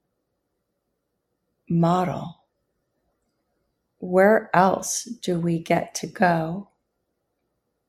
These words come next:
and sit for a whole hour or fifty minutes or whatever it is and have somebody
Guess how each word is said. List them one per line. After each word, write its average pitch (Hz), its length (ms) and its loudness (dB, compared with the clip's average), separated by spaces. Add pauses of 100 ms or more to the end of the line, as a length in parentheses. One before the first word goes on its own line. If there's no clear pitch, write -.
(160)
and 180 200 0
sit - 540 2 (1200)
for 180 220 4
a 175 400 2 (140)
whole 226 840 6
hour 214 800 2 (1160)
or 180 180 0
fifty 247 540 4
minutes 202 440 6
or 175 120 0
whatever 196 500 0
it 226 80 0
is 185 520 -4 (2000)
and 185 200 2
have 202 340 2
somebody 175 920 0